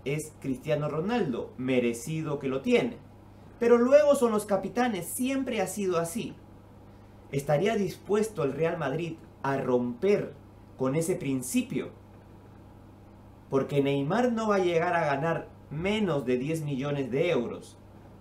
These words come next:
Ganaría menos que cuando estuvo en el Barcelona. Neymar ya ha dicho que a él los premios personales no le son importantes. Realmente lo que le interesa al jugador es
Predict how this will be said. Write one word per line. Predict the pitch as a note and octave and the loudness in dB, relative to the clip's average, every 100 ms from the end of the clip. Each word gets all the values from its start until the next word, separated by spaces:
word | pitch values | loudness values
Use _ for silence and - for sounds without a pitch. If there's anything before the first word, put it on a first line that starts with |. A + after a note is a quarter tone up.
| - | -6
Ganaría | B2+ C#3 D3 F#3 F3+ | -2 2 2 2 0
menos | F#3 A#3 A3 E3+ - | 0 0 2 0 4
que | C#3 | 6
cuando | C3+ | 6
estuvo | C3+ - F3+ F3 | 2 0 0 2
en | |
el | D#3 | 0
Barcelona. | C3 B2+ D#3 F#3+ F#3+ B2+ D#2 - - - - - - - - - - - | 0 0 0 2 2 0 -4 -14 -20 -20 -20 -20 -20 -20 -20 -20 -20 -6
Neymar | F#3 A3+ B3 C#4+ D4 | 2 4 6 6 4
ya | B3+ B3+ A#3+ - | 6 6 6 2
ha | - G#3 G#3 | 4 4 6
dicho | A#3+ A#3 D#3 D#3 - - | 4 2 -4 -6 -10 -2
que | G3+ | 4
a | F#3 G3 | 4 4
él | A#3 F3 - - - - - - | 4 2 -2 -16 -20 -20 -14 2
los | F#3 F3 | 2 2
premios | - A#3+ A#3 E3 D3 D3 - - - - - - - - - - | 2 4 4 2 -2 -4 -8 -14 -20 -20 -20 -20 -20 -20 -18 0
personales | C4 B3 A3+ G3 G#3 G#3 G#3 G#3 - - - - - - | 4 4 4 2 4 2 2 -2 -6 -18 -20 -20 -20 -10
no | G#3 A#3+ | -4 0
le | B3+ A#3 | 2 2
son | A3+ A3+ G#3 - | 2 0 -2 -2
importantes. | F3 D3+ D3+ C3+ D#3+ C#3 G2+ - - - - - - - - - - - - - | -4 -2 -2 0 0 -2 -6 -10 -14 -18 -20 -20 -20 -20 -20 -20 -20 -20 -20 -12
Realmente | A3+ A#3+ B3+ B3 B3 B3 A#3+ A3 | 0 4 4 4 2 2 0 0
lo | F#3 | 0
que | E3+ | -2
le | E3 | -2
interesa | D#3+ D#3+ E3 F#3+ | -4 -4 -4 -4
al | F#3 | -6
jugador | D#3+ D3+ D3 E3 | -4 -2 0 -2
es | F3 F3 E3+ - | -2 -4 -6 -12